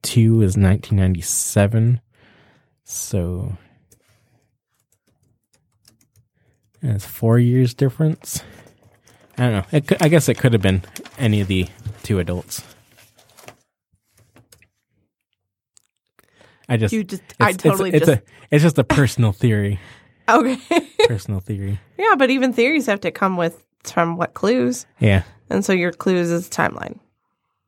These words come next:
Speaker 1: Yeah, which, I mean, four years, the adults probably should have still been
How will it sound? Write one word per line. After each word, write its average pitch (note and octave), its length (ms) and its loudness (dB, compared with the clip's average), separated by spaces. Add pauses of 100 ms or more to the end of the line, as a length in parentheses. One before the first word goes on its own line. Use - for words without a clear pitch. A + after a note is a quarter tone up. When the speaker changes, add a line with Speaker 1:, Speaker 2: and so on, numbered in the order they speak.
(580)
Speaker 1:
Yeah, G2+ 200 2
which, F#2+ 260 -2
I G2 200 4
mean, F#2 80 0 (100)
four G#2+ 240 2
years, G2 420 -2 (680)
the A2+ 80 2
adults G#2 280 0
probably F#2 360 -2
should F2 160 -6
have F2 80 -8
still F#2+ 220 0
been F2+ 200 2